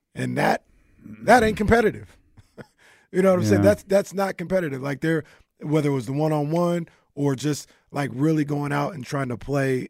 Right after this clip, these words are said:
Speaker 1: a, a solid game, they're afraid of being embarrassed. And I think that's a little, I think that's a little whack.
Speaker 2: Well,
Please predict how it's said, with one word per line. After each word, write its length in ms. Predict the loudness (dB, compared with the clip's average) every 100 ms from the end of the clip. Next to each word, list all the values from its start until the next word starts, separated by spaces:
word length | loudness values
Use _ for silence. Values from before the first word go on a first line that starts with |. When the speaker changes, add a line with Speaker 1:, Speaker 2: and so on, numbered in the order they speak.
| _
Speaker 1:
a, 340 | -12 -10 -10
a 40 | -10
solid 420 | -8 -4 -4 -4
game, 380 | -4 -4 -6 -8 _ _ _ _ _ _ -4
they're 180 | -2 -2
afraid 340 | -2 -2 -2
of 60 | -2
being 220 | -4 -4
embarrassed. 600 | -4 -4 -4 -10 -16 -20 _ _ _
And 560 | -8 -4 -2 -4 -6 -10 _ _ _ _ _ _ _ _ _ _ _ _ -18
I 260 | -6 -2 -2
think 240 | -2 -8
that's 260 | -6 -8 -8
a 40 |
little, 340 | -10 -10 -12 -14 -20 _
I 60 | -18
think 160 | -12 -8
that's 160 | -8
a 40 | -10
little 180 | -16 -16
whack. 320 | -18 -18 -20 _ _ _ _ _
Speaker 2:
Well, 760 | _ -20 -4 2 4 4 0